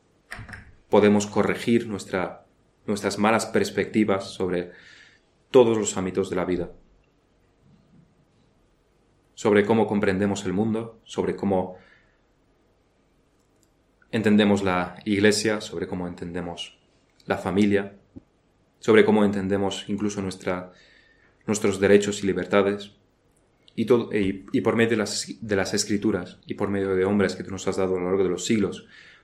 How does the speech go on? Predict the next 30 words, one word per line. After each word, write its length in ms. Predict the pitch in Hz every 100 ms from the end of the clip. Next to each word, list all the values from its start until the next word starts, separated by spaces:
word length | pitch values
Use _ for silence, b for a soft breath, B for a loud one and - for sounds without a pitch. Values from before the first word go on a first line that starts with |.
| _
podemos 360 | 110 113 127
aprender 580 | 110 101 95 98 92 - - _ _ _
y 80 | 107
podemos 320 | 107 101 98
saber 380 | 101 92 92 - _ _ _ _ _ _ _ _
cómo 280 | 120 110
ves 260 | 101 95 -
tú 160 | 117 104
las 160 | 85
cosas. 440 | - 104 90 - _ _ _ _ _ _ _ _ _ _ _ _ _ -
Te 100 | 117
pedimos 420 | 117 113 98 104 B B B B B _
en 100 | 104
este 200 | 101 101
día 200 | 101 95
que 80 | -
tú 100 | 101
nos 140 | 95
ayudes 340 | 95 95 90
a, 280 | 90 87 - _ _ _ _ -
a 80 |
ser 260 | 98 104 101
humildes 420 | 110 101 107 104
delante 300 | 101 92 92
de 80 | 92
ti, 360 | 90 107 107 b b b b b b b _ _ _
para 440 | 107 98 92 90 - _ _ _ _ _ _ _ _ _ _ _
que 140 | 107
cuando 200 | 110 104
escuchemos, 760 | 98 - - 113 101 90 -